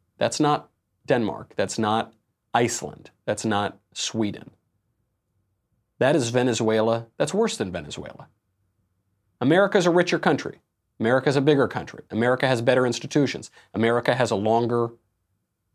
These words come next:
tradition of liberty. Okay. Venezuela was a rich country. Venezuela was a prosperous country. It was the most prosperous country in the region.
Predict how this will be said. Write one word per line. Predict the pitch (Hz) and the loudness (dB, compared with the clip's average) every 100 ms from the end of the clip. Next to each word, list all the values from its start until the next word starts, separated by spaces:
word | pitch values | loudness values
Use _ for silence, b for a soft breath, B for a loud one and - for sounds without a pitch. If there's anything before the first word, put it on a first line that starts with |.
| _ | _
tradition | - 143 131 123 117 113 - | 0 2 2 2 -2 -2 -2
of | 107 98 95 - _ _ _ _ _ _ _ _ _ _ _ - | 0 0 -2 -10 _ _ _ _ _ _ _ _ _ _ _ 2
liberty. | 147 123 - - _ _ _ _ _ _ _ _ _ _ _ _ _ _ _ _ - | 4 4 -4 -10 _ _ _ _ _ _ _ _ _ _ _ _ _ _ _ _ -2
Okay. | 165 185 156 196 _ _ _ _ _ _ _ _ - | 2 4 2 0 _ _ _ _ _ _ _ _ 2
Venezuela | 196 254 208 214 170 | 2 4 4 4 4
was | 123 | 2
a | 113 | 2
rich | 120 117 - | 0 0 -2
country. | 107 107 - _ _ _ _ _ _ - | -4 -4 -16 _ _ _ _ _ _ -2
Venezuela | 143 202 160 156 143 | 0 2 4 4 4
was | 120 117 | 2 -2
a | |
prosperous | - 131 127 - 90 - | 2 2 2 -2 -6 -6
country. | - 73 64 | -10 -10 -14
It | |
was | - | -8
the | 107 | -6
most | 98 - | -4 2
prosperous | 131 135 135 123 | 2 2 -4 -2
country | 127 120 110 | -4 -2 -2
in | |
the | 95 | -4
region. | 92 92 - | -6 -8 -10